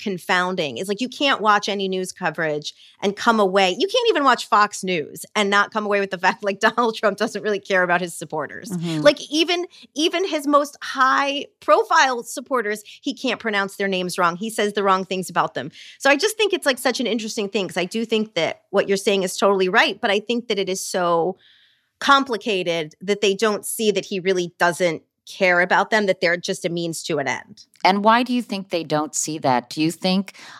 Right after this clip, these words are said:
Speaker 3: I think it's because of the media that they consume and the,
Speaker 1: Probably.
Speaker 3: you know, and we're all guilty of this, the sort of bubbles that we're living in, and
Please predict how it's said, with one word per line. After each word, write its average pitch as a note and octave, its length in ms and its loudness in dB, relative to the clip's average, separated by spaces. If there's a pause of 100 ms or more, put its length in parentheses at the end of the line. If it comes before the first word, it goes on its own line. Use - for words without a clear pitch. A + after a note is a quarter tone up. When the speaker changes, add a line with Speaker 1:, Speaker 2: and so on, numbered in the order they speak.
Speaker 3:
I G3+ 180 4
think G#3+ 200 -4
it's E3+ 200 -4
because D3 600 0
of C3+ 140 -2
the C#3 80 -2
media C3 800 2
that C3 220 -2
they C3 120 0
consume B2 880 0
and B2 320 2
the, A#2+ 40 2
Speaker 1:
Probably. B2+ 560 0 (320)
Speaker 3:
you E3+ 120 2
know, C#3 340 4
and C#3+ 220 -2
we're D3+ 160 2
all D#3 180 4
guilty C3 460 -4
of A#2 140 -6
this, A#2+ 320 -2
the B2+ 100 -4
sort B2 240 -2
of A#2 160 -2
bubbles B2+ 460 0
that A#2 160 -2
we're B2 140 -2
living B2 400 0
in, A2+ 280 2
and A2+ 240 0